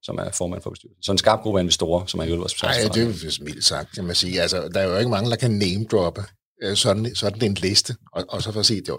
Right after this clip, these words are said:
Speaker 2: og det var så i øvrigt kun første runde.
Speaker 1: Ja. <laughs>
Speaker 2: Altså, det i sig selv siger jo virkelig meget om det potentiale, I, I har spottet og, og, og, og ønsker at tappe ind i. Altså, det er jo ikke hvem som helst. Det er, det er jo en lang liste af prominente navne, også med en solid baggrund inden for området, ikke? Så tænker man,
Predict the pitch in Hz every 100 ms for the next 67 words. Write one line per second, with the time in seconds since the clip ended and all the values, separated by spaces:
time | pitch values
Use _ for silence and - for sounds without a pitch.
0 | - 90 92 95 101 85 82 82 80 78
1 | 82 64 - 58 57 - - - - _
2 | - - 117 - - _ _ _ _ 95
3 | 78 92 117 78 76 110 107 - 87 98
4 | 82 - 95 98 - 85 82 87 95 -
5 | 104 87 82 85 107 95 - 85 80 -
6 | 85 82 107 110 82 76 85 85 - 71
7 | 80 - 80 69 _ 95 98 123 85 -
8 | 82 76 98 143 78 64 - 64 - 117
9 | 85 82 110 101 85 - 76 - 65 57
10 | 67 64 - - 92 120 117 87 - 104
11 | 85 - 90 80 82 110 - 87 82 107
12 | - 87 95 107 87 80 80 95 85 69
13 | 101 90 85 95 92 101 123 80 120 -
14 | _ _ _ _ _ _ _ _ - -
15 | 147 143 107